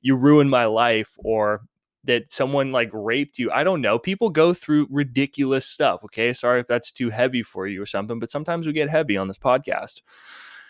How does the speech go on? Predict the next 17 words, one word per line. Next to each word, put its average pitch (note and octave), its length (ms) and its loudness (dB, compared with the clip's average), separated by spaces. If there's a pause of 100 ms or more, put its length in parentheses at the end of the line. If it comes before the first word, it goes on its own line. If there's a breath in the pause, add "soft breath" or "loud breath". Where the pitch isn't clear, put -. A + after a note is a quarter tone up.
(840 loud breath)
So E3+ 140 4
forgiveness E3+ 640 4 (760)
is B2+ 160 -2
really D3+ 220 6
about B2+ 240 4
you. A2+ 380 -6 (100)
It's, - 180 -10 (220)
it's - 180 -8
forgiving. E3 880 -2
It's B2 180 -4
saying, C3+ 640 -2
"I'm A#2+ 140 -6
not D#3+ 180 0
attached C3+ 640 -4
to A#2 180 -4
what A2 300 -2
happened, A2 640 -6